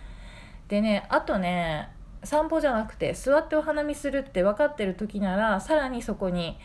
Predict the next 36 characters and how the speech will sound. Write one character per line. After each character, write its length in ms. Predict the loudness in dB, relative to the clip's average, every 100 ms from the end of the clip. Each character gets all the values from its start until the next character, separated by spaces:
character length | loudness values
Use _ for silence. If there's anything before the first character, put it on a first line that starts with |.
| -16 -16 -6
毒 180 | -4 -2
蛇 220 | -2 0
で 100 | 4
あ 80 | 4
れ 80 | 4
ば 200 | 0 0
毛 160 | 0
糸 180 | 2 0
の 120 | -2
靴 260 | -6 -4 -6
下 180 | -4 -4
と 200 | 0 0
ウ 80 | 0
ィ 140 | 2
ン 40 |
ド 100 | 0
ブ 100 | 2
レ 120 | 0 0
ー 80 |
カ 160 | 2 2
ー 20 |
も 140 | 2 0
カ 100 | -2
バ 140 | -2
ン 80 | -2
に 60 |
入 80 | -2
れ 80 | -4
て 140 | -4
い 120 | -6 -6
き 100 | -6
ま 140 | -8
す 160 | -6 -2
ね。 320 | 0 0 -4 -16 -18 -18 -18 -18 -18 -16 -8
う 40 |
ん。 300 | -6 -4 -4